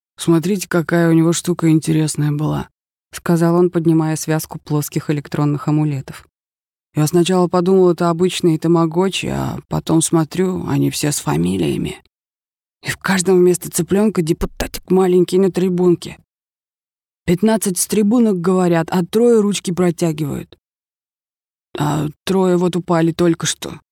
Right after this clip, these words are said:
и лежат. Не пойму, их покормить надо, что ли?» «Ну и что дальше?» «А, вот здесь, видите, батарейка.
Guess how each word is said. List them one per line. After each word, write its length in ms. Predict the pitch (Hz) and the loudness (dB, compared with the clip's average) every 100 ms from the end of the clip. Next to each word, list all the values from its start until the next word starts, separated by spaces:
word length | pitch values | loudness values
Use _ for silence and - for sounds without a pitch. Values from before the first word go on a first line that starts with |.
| _ _ _ _ - | _ _ _ _ 0
и 120 | 165 | 2
лежат. 540 | 170 151 143 139 - _ _ _ _ _ _ _ _ _ _ _ | 2 0 -4 -8 -16 _ _ _ _ _ _ _ _ _ _ _
Не 200 | 147 151 | -2 -2
пойму, 540 | - 170 175 175 151 131 | 0 2 2 2 0 -4
их 220 | 120 - | -12 -14
покормить 540 | - - 170 220 269 | -10 -4 0 0 0
надо, 240 | 170 127 123 | -2 -2 -6
что 280 | - - | -8 -8
ли?» 180 | 135 - _ _ _ _ _ _ _ _ | -10 -12 _ _ _ _ _ _ _ _
«Ну 340 | 180 180 180 180 | 2 4 6 4
и 40 | |
что 220 | - 170 | 2 -2
дальше?» 460 | 160 160 160 165 160 _ _ _ _ _ _ _ _ _ _ | 0 0 -2 -6 -10 _ _ _ _ _ _ _ _ _ _
«А, 640 | - - 147 90 104 101 135 | -12 -8 -8 -6 -6 -8 -4
вот 200 | 156 165 | -2 0
здесь, 360 | 170 185 135 | 0 0 0
видите, 360 | 160 190 175 147 | -2 -2 -2 -2
батарейка. 760 | 156 180 185 185 160 - - | -2 0 2 2 0 -4 -14